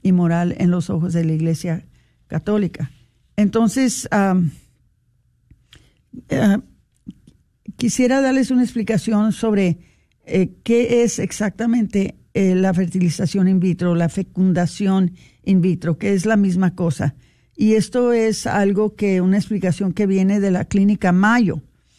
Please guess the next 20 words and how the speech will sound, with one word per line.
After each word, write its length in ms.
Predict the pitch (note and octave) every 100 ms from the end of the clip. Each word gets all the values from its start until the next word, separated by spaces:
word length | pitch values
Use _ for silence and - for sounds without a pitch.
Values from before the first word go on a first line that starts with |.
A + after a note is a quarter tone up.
| _ _ _ _
que 100 | G3
es 100 | F#3
una 260 | G#3+ A3 A3
clínica, 540 | G#3+ G3+ G#3 A#3 G#3+
es 140 | G3+ G#3
una 160 | A3
de 80 | A3
las 160 | F#3+ -
clínicas 480 | F#3 F#3+ G3+ E3
más 420 | - G3 F#3+ F#3 F3
respetadas, 760 | F3+ - F#3+ F#3 F3 F#3+ F#3
¿verdad? 320 | F#3+ F#3 F#3+
Creo 220 | F#3+ F3+
que 120 | F3 F#3+
está, 380 | - F3+ F3 F3 - _ _
hay 200 | F3+ F3+
una 280 | F#3 F#3+ F3+
aquí 300 | F3 F3 G3+
en 160 | G3 G3
Houston, 520 | F3+ B3 A3 - E3+